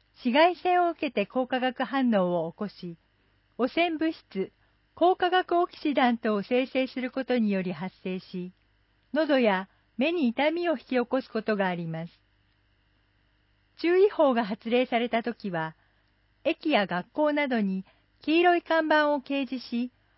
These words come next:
防災無線と緊急情報いさまメールで皆さんに注意を呼びかけますので、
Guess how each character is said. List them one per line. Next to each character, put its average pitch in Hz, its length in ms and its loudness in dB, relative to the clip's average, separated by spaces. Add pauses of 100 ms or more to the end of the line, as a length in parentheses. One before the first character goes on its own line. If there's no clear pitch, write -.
(260)
防 330 200 6
災 311 280 2
無 311 120 -4
線 247 260 0
と 170 360 -6 (380)
緊 339 200 -2
急 359 240 2
情 330 260 0
報 190 300 -2
い 170 80 -8
さ 294 180 0
ま 320 160 2
メ 320 180 2
ー 311 40 0
ル 240 120 0
で 185 220 -4 (140)
皆 240 260 4
さ 311 140 -2
ん 247 100 4
に 214 140 2
注 311 240 0
意 254 160 2
を 196 80 2
呼 180 120 0
び 226 120 -4
か - 120 -4
け 262 140 -2
ま 254 140 0
す 233 120 -8
の 202 140 0
で、 170 240 -6